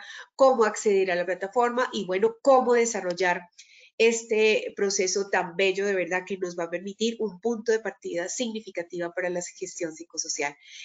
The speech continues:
Entonces, mi querida Neisa, te dejo,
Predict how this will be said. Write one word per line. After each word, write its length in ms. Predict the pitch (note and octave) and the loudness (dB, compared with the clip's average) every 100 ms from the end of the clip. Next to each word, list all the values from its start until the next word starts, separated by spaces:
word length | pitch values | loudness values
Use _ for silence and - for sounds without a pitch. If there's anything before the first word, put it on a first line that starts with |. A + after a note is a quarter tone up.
| - | -6
Entonces, 200 | G#3 G#3+ | 0 0
mi 120 | A#3 | 2
querida 320 | A#3 G3 F#3+ | 4 4 4
Neisa, 440 | G3 B3+ D#4+ D#4+ F4+ F4 - _ _ | 4 4 4 4 0 0 -10 _ _
te 140 | G#3 F#3+ | 0 2
dejo, 640 | G#3 A#3+ A#3+ E4 F#4 | 4 4 4 4 4